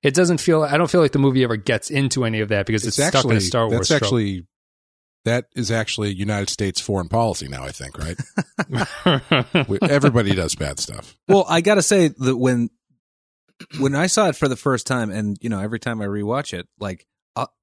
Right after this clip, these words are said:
Speaker 3: I get my boner in the first fifteen minutes when they have that scene where Cassian, um, finds the informant, and he learns, and then, you know, he, he ends up shooting stormtroopers, and the stormtroopers are, are gonna come, the alarms go off,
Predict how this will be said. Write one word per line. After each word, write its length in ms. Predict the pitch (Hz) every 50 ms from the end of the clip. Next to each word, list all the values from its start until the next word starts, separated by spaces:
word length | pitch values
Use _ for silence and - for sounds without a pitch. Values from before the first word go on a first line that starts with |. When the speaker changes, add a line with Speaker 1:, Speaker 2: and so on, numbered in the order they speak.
| _
Speaker 3:
I 120 | - 117 127
get 180 | 143 160 135
my 180 | 107 131 143 151
boner 380 | 123 127 123 113 110 107 107 107
in 100 | 104 104
the 80 | 101
first 300 | - - 131 120 - -
fifteen 420 | - 131 113 - - 120 107 101 113
minutes 480 | 160 196 147 101 - - - - - _ _ _ _ _ _ _ _ _ _ -
when 440 | 117 107 127 127 127 127 123 123
they 120 | 120 120 117
have 160 | 131 151 135
that 140 | 135 139 131
scene 260 | - - 135 127 127 120
where 260 | 113 113 107 104 101 _ -
Cassian, 720 | - - 151 143 147 143 - - 113 101 98 95 95 98 - _ _ _ _ _ _ _ -
um, 600 | 113 107 104 101 101 101 98 95 95 95 92 92 - _ _ _ _ _ _ _ - - _ _ _ _ _ _ -
finds 280 | 135 123 123 123 110 110
the 100 | 110 107
informant, 560 | 107 101 - - 123 110 98 87 82 - _ _ _ _ _ _ _ -
and 80 | - 110
he 60 | 117
learns, 540 | 120 135 151 156 151 135 123 120 117 113 113
and 180 | 98 113 113 117
then, 280 | 113 113 110 107 104 _
you 80 | - 117
know, 140 | 110 98 98
he, 280 | 98 101 104 104 110 - -
he 100 | 107 113
ends 100 | 117 113
up 60 | 120 -
shooting 360 | - - 147 151 143 - 120
stormtroopers, 640 | - - 135 131 127 117 - 110 - 104 98 92 - - _ _ _ -
and 80 | - 104
the 40 | 101
stormtroopers 580 | - - 120 113 104 - 110 113 110 98 104 104
are, 220 | 101 101 98 92 -
are 120 | 98 101 95
gonna 360 | 95 101 98 95 95 92 92 _ _ _ _ _ _ _ _ _ _ _ -
come, 180 | - 101 101 104
the 80 | 104
alarms 360 | 104 104 110 107 107 110 104 -
go 180 | - 104 98
off, 280 | 90 87 90 95 _